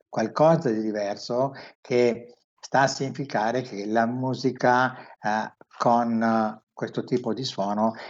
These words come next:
invece ha espresso anche, eh, temi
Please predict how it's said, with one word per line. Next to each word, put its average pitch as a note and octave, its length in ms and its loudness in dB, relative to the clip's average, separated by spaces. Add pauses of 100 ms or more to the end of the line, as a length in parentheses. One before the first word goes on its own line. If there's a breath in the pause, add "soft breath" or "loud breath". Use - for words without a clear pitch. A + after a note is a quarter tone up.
invece B2+ 520 4
ha A2 220 2
espresso A2+ 880 -2
anche, A#2 640 2 (280 loud breath)
eh, A2 840 2 (920)
temi B2+ 640 0